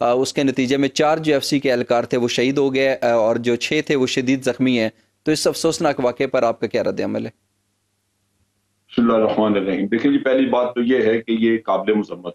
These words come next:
Speaker 2: है कि अफगानिस्तान की सरजमीन लगातार पाकिस्तान के खिलाफ इस्तेमाल होती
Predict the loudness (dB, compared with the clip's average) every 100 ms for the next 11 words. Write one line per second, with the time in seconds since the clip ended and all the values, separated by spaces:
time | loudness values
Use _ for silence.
0 | -2 -2 -4 _ _ _ _ _ _ _
1 | _ 0 2 4 4 2 0 -2 -2 0
2 | 0 0 0 0 0 -2 0 -2 0 2
3 | 2 0 -2 0 0 0 0 -2 -2 -4
4 | -4 -6 -2 -2 -2 -4 -2 -2 -4 -12
5 | -6 -2 -2 -6 -16 -20